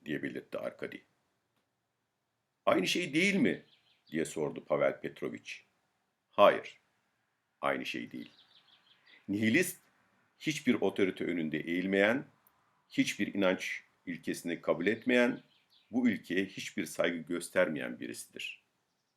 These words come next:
diye, e, Ivan Turgenev kitabında devam ediyor. Şimdi, e, edebiyatta bu şekilde,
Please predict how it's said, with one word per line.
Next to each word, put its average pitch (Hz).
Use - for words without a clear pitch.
diye, 82
e, -
Ivan 87
Turgenev 82
kitabında 64
devam 76
ediyor. -
Şimdi, 131
e, 50
edebiyatta 120
bu 117
şekilde, -